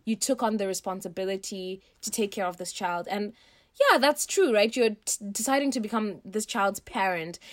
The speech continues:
And in being a parent, you don't get to, get to pick and choose what your child struggles with and what your child suffers w-, with, right? But people should present you with adequate information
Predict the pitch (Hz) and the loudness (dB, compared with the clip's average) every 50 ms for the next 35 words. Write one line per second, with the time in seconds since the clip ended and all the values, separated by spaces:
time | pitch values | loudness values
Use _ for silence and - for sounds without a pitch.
0 | - - - 269 254 240 240 220 277 311 294 226 - 240 269 254 247 247 233 208 | -12 -2 2 4 4 6 6 4 4 2 2 0 0 0 0 0 0 0 0 0
1 | 226 240 247 220 214 226 - 233 226 220 - _ - 208 202 - 226 226 - 233 | 0 0 2 0 -2 -2 -2 -2 -4 -4 -6 _ -20 -6 -2 -2 -2 -2 -4 -6
2 | 220 - 262 233 - 220 214 226 - - 262 240 226 214 208 208 208 262 - - | -6 -4 -4 -2 -2 -2 -2 -2 -2 -2 -2 -2 -2 -2 -4 -4 -6 -6 -8 -10
3 | - - - - - 208 214 220 - 240 208 - - 226 202 202 202 - - - | -14 -20 -16 -4 0 2 2 2 2 2 0 0 0 2 2 2 2 0 -2 -2
4 | 208 208 202 196 190 190 190 185 170 190 185 185 196 202 226 208 - - 196 190 | -2 0 0 -2 -2 -2 -4 -4 -6 -4 -2 -2 -2 -2 -4 -6 -6 -4 -2 -2
5 | 185 180 - - 185 175 - 180 170 170 170 170 156 - _ _ _ - 185 185 | -2 -2 -4 -6 -6 -4 -4 -4 -4 -4 -6 -8 -10 -12 _ _ _ -10 -4 -2
6 | 180 165 - - 170 165 175 196 - - 226 220 - - - _ _ - 403 427 | -2 -2 -2 -4 -4 -4 -4 -4 -2 -2 -4 -4 -4 -10 -20 _ _ 4 6 6
7 | 453 392 - - - 339 320 254 285 262 226 240 247 254 - 262 220 220 - - | 6 6 4 4 2 2 2 2 0 0 2 2 2 2 2 2 0 0 2 2
8 | 190 208 208 214 - 214 - - 185 196 - 196 185 175 175 185 - 220 214 233 | 0 0 0 0 -2 -2 -4 -4 -4 -6 -6 -4 -4 -4 -4 -4 -2 -2 0 0
9 | 262 | -2